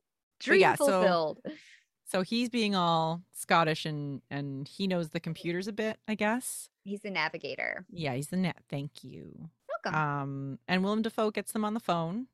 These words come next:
Speaker 2: Mm-hmm.
Speaker 1: And he's all like, "Listen, Boba Fett, uh, the captain's dead. You gotta stop the ship and get everybody off. Mm, or s-, bad stuff will happen."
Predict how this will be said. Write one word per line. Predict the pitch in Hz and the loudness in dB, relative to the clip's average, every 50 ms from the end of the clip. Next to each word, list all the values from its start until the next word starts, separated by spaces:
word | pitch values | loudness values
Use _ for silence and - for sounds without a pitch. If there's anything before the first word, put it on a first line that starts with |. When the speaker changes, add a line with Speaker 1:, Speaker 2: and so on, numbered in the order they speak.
| _ _ | _ _
Speaker 2:
Mm-hmm. | 180 185 208 233 392 _ _ _ _ _ _ _ _ | -12 -10 -10 -10 -12 _ _ _ _ _ _ _ _
Speaker 1:
And | 196 185 | -4 -4
he's | 175 - | 0 2
all | 170 160 | 2 2
like, | 156 151 147 - | 2 0 0 -2
"Listen, | 180 196 214 240 254 254 - - 190 180 | -4 -2 0 0 0 2 2 0 0 2
Boba | 175 160 143 147 - | 2 2 0 0 0
Fett, | - 165 185 185 - - _ _ _ _ _ _ _ _ _ _ _ _ | 2 2 2 2 0 -4 _ _ _ _ _ _ _ _ _ _ _ _
uh, | 156 165 156 151 147 147 143 143 139 139 139 135 135 135 135 151 - | 2 2 4 2 2 0 -2 -2 -2 -2 -2 -2 -4 -4 -4 -6 -8
the | - | -2
captain's | - 180 165 - 214 208 208 | 2 2 2 2 2 -2 0
dead. | - 196 180 175 175 170 | 2 4 4 4 4 0
You | 165 156 | -2 2
gotta | 165 156 151 147 143 143 139 131 131 | 2 2 2 2 0 -2 -2 -4 -6
stop | - - - - 170 170 175 - | -8 -4 0 2 2 2 2 0
the | 190 | -6
ship | - - - 214 208 190 175 _ _ - - _ _ _ _ _ _ _ _ _ _ | -4 -2 2 4 4 4 4 _ _ -16 -16 _ _ _ _ _ _ _ _ _ _
and | - 165 165 | -2 0 2
get | 160 165 160 | 2 2 0
everybody | 151 151 143 151 151 147 _ - | 0 -2 -2 -4 -4 -4 _ 4
off. | 165 160 147 131 120 131 - - - - _ _ _ _ _ _ _ _ _ _ _ _ _ _ _ _ _ _ _ _ _ _ _ _ _ _ _ _ _ 185 | 4 4 6 4 2 -2 -4 -10 -20 -20 _ _ _ _ _ _ _ _ _ _ _ _ _ _ _ _ _ _ _ _ _ _ _ _ _ _ _ _ _ -2
Mm, | 170 160 151 151 147 143 143 147 - | -2 0 0 0 -2 -2 -4 -4 -4
or | - 151 147 | -2 -2 -2
s-, | 143 - - _ | -2 -6 -14 _
bad | - - 147 143 147 - | -2 2 2 2 2 0
stuff | - 147 - | -4 -6 -4
will | 151 127 | -4 -6
happen." | - 131 120 - - 135 104 95 - 110 175 | -4 -4 -6 -4 -6 -10 -8 -8 -8 -10 -12